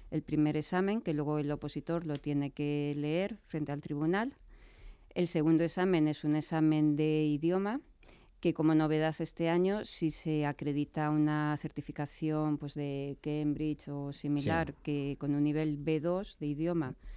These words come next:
Speaker 1: que se haya sacado en los cinco, en los cinco últimos años, ya no sería necesario hacer el examen de idioma.
Speaker 2: Correcto.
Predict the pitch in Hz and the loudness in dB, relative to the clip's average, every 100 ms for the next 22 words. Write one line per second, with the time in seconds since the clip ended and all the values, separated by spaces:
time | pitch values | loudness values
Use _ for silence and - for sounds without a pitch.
0 | - - - - 147 156 147 143 147 175 | -10 -10 -14 -10 -6 -2 -2 -2 -2 0
1 | 170 143 - 147 - 147 147 151 147 - | 2 0 -4 -10 -6 -4 -2 -2 -2 -2
2 | 156 156 151 160 165 175 190 196 226 254 | -4 -2 0 2 2 0 0 0 -2 -4
3 | 156 165 180 143 147 147 143 143 143 - | -2 0 -2 -4 -4 -4 -2 -4 -6 -8
4 | 143 143 156 170 160 135 - 139 143 151 | -6 -2 0 0 -2 -4 -6 -8 -8 -6
5 | 147 156 160 143 135 127 120 87 76 69 | -2 0 0 -2 -4 -4 -4 -4 -4 -6
6 | - | -12